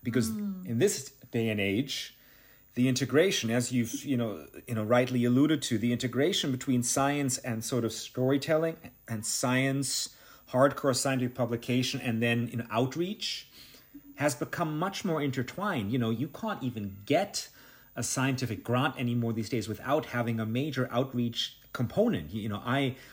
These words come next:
Speaker 1: I know labs at universities who, you know, who will take on, they will look at the, you know, the size of the social media following of a grad student. And that's an indicator of, of how much outreach they can do as well. So, so I think,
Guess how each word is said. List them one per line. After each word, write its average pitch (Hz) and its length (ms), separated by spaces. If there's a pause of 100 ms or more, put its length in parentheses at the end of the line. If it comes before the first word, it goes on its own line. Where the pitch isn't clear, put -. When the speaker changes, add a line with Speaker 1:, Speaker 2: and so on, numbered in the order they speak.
(160)
Speaker 1:
I 175 160
know 196 160
labs 131 640
at 113 180
universities 123 800
who, 117 400 (320)
you 143 100
know, 120 220 (300)
who 139 100
will 131 160
take 156 280
on, 127 280 (1600)
they 135 200
will 160 160
look 151 260
at 127 220
the, 123 80
you 120 160
know, 120 120
the 107 140
size 147 320
of 147 80
the 139 80
social 131 380
media 170 320
following 127 320
of 113 100
a 120 60
grad 165 280
student. 98 500 (440)
And 117 100
that's 175 220
an 135 140
indicator 151 560
of, 120 180
of 120 220
how 147 100
much 139 260
outreach 139 440
they 123 120
can 131 200
do 139 240
as 117 160
well. 143 260
So, 113 300
so 127 160
I 120 80
think, 120 400